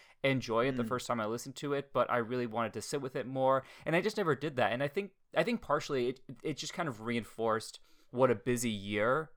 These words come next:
Speaker 1: this was for me.
Speaker 2: Mm.
Speaker 1: Um, just in terms of, like, I mean, you could remember, like, we st-,
Speaker 2: Yeah,
Speaker 1: you, how
Speaker 2: a lot of stuff.
Speaker 1: Yeah, it really, when I started off, like, my s-, second semester of last year,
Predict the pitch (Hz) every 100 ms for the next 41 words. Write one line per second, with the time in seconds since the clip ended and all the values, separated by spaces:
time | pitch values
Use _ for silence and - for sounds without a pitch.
0 | - 151 151 147 160 170 - 139 120 110
1 | 110 135 143 107 95 _ - 117 110 107
2 | 101 - 135 120 - 117 110 113 107 101
3 | - 107 160 170 107 101 98 107 110 104
4 | 104 - - 98 - - - - 131 127
5 | 107 - 104 113 117 131 120 160 131 -
6 | - 175 160 107 - 120 - 120 131 143
7 | 117 120 120 123 131 117 110 110 - 104
8 | 101 101 - - - - 156 - 135 -
9 | 113 110 - 107 101 - _ _ _ _
10 | - - 139 135 113 113 110 - - 113
11 | 101 92